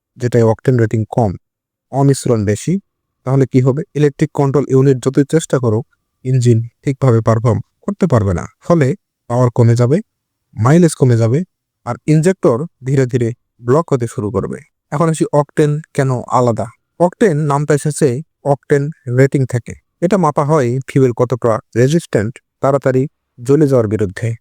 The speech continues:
অর্থাৎ যত বেশি অকটেন রেটিং, তত দেরিতে ও সঠিক সময়ে বার্ন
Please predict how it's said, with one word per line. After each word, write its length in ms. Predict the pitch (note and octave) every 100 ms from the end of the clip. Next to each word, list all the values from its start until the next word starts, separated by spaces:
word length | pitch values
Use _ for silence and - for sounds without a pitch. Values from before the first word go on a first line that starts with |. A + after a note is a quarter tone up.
| _ _ _ _ _
অর্থাৎ 320 | G#2+ - B2+ A2+ _ _ _ _
যত 240 | B2 C#3 E3+ F3
বেশি 180 | D3 B2 A#2
অকটেন 220 | - A2+
রেটিং, 220 | G2+ - F#3+ - _ _ _
তত 140 | B2 A#2+ B2
দেরিতে 340 | A#2 B2+ - F3+ - _ _
ও 20 | A2 -
সঠিক 240 | E3 F#3+ -
সময়ে 260 | B2+ G2+ A#2+ _ _ A2
বার্ন 180 | A#2